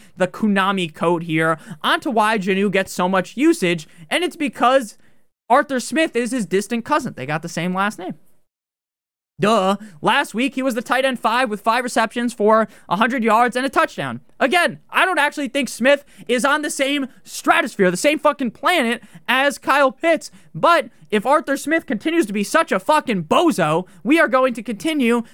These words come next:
to see Jonnu Smith get a lot of usage. And again, whether you like it or not, it is inevitable, shout out to Thanos, that Jonnu Smith is going to be seeing targets. Before we break down the Cardinals part of this, I would like to give you guys a quick word from our friends and our sponsor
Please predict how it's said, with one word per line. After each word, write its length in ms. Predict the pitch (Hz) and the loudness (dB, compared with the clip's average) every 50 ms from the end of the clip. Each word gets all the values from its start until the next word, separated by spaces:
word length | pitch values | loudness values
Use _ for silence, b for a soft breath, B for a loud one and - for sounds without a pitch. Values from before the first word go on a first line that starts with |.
| B B | B B
to 120 | - 247 | -2 -2
see 280 | 233 - - 311 285 220 | -2 0 2 2 2 2
Jonnu 280 | - 220 208 214 214 | 2 2 2 2 0
Smith 300 | - - 214 233 214 - | 0 -2 -2 -2 -2 -2
get 140 | - 175 165 | -2 -2 0
a 40 | 165 | 0
lot 200 | 160 151 160 - | 0 0 0 -2
of 40 | - | -2
usage. 400 | 180 262 - - 110 - - - - | -2 -4 -4 -6 -10 -10 -12 -6 -4
And 180 | 220 247 254 | -2 0 0
again, 460 | 294 247 185 311 330 349 269 196 160 | -2 -2 0 0 0 0 0 -2 -2
whether 240 | 156 180 226 247 302 | 0 0 0 0 0
you 180 | 285 277 294 269 | 0 0 2 2
like 260 | 247 269 269 277 - 311 | 2 2 2 2 0 -2
it 80 | 285 | 0
or 100 | 294 285 | 0 0
not, 380 | 269 320 359 349 302 254 240 - - _ _ _ - _ - | 2 2 4 4 4 2 2 -2 -8 _ _ _ -20 _ -4
it 120 | 180 202 | -2 2
is 220 | 220 233 226 180 247 | 2 2 4 4 2
inevitable, 720 | 240 233 240 277 311 294 233 247 185 160 143 131 127 120 | 2 4 2 2 2 0 0 -2 -2 -2 -2 -2 -2 -4
shout 340 | - - - 202 190 208 226 | -6 -6 -2 0 0 2 2
out 160 | 226 233 - | 0 -2 -2
to 80 | 240 220 | -4 -4
Thanos, 600 | - - 254 277 269 240 156 147 151 151 - b b b b - | -2 0 0 0 2 0 0 -2 -2 -6 -8 b b b b -4
that 160 | 151 170 170 | -4 -4 -4
Jonnu 300 | - 214 208 208 202 208 | -2 0 4 4 4 4
Smith 340 | - - 233 233 202 160 - | 2 0 0 0 0 -2 -2
is 200 | - 156 156 147 | -4 -6 -4 -2
going 320 | - 170 160 160 165 165 | 0 0 2 2 0 -2
to 100 | 160 - | -4 -6
be 140 | 139 147 151 | -6 -4 -4
seeing 420 | 143 - - 151 131 127 127 143 147 | -4 -4 -6 -4 -4 -2 -4 -4 -4
targets. 480 | - - 220 247 254 196 147 127 - | -2 2 2 2 2 0 -2 -10 -14
Before 500 | - 139 147 - 233 262 277 285 277 - b b b b | -16 -10 -2 2 4 6 6 4 4 0 b b b b
we 80 | 180 185 | -4 -2
break 260 | 180 196 190 190 - | 0 0 0 -2 0
down 220 | - 180 180 170 | -2 -2 -2 -2
the 40 | 151 | -2
Cardinals 440 | 151 - - 269 294 254 185 165 151 | -6 0 2 2 2 2 0 -4 -6
part 240 | - - 160 160 156 | -4 -2 -2 0 0
of 40 | 151 | 0
this, 200 | 156 175 180 - | -2 -2 -2 -2
I 80 | 151 | -2
would 120 | 165 190 190 | 0 0 0
like 180 | 185 175 170 | 0 0 -2
to 80 | - 185 | -4 -6
give 60 | 165 | -4
you 40 | 165 | -2
guys 200 | 165 160 160 156 | -2 -2 -2 -4
a 100 | 156 156 | -6 -8
quick 340 | - - - 262 262 - 175 | -4 -2 0 0 0 0 -2
word 320 | 165 156 156 156 156 156 B B B | 0 0 0 0 -2 -4 B B B
from 160 | - 170 170 | -4 -2 0
our 120 | 170 160 151 | 0 -2 -2
friends 460 | 151 - - 196 214 240 254 233 - | -4 -2 0 0 0 0 -2 -2 -4
and 100 | - 202 | -2 -2
our 100 | 202 196 | -2 -2
sponsor 600 | - - 214 208 185 170 160 - 156 143 139 | 0 0 0 2 2 0 -2 -2 -2 -2 -2